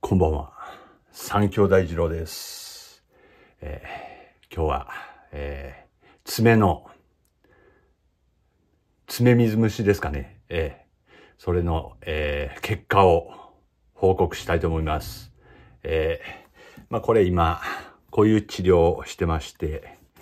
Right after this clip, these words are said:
えー、まあ、どう、どういう治療かと言いますと、まあ、私の指もこんな感じだったんですけども、えー、まあ、これ、これからスタートして、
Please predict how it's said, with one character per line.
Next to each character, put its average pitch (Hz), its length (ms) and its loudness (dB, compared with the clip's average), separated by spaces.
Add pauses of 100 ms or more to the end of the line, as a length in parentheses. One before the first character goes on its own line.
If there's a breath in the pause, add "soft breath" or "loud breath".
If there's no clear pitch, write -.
(260 loud breath)
え 87 140 -4
ー、 - 20 -2
ま 87 100 0
あ、 95 60 2
ど 113 160 8
う、 120 100 4 (240)
ど 107 120 6
う 117 60 6
い 120 100 2
う 117 40 -2
治 - 160 -8
療 110 180 4
か 107 120 2
と 95 100 -2
言 101 120 0
い - 20 2
ま 98 160 0
す - 80 -14
と、 90 260 2 (920 loud breath)
ま 127 320 2
あ、 - 760 -12
私 135 320 2
の 139 80 6
指 131 160 4
も 113 540 2 (720 soft breath)
こ 107 120 0
ん 104 60 4
な 92 340 0 (160)
感 104 180 2
じ 92 80 -2
だ 87 100 2
っ 85 60 -4
た 87 120 -2
ん 85 40 0
で 82 80 -2
す - 120 -10
け 85 80 -2
ど 78 100 -2
も、 76 280 -6 (100)
え 87 180 0
ー、 - 180 -8 (520 loud breath)
ま 117 120 0
あ、 - 20 -4
こ - 240 -2
れ、 107 380 6 (640 loud breath)
こ 107 100 0
れ 104 80 6
か 104 160 4
ら 101 80 6
ス - 160 -8
タ 92 140 2
ー 87 80 -2
ト 92 100 -4
し - 160 -6
て、 - 360 0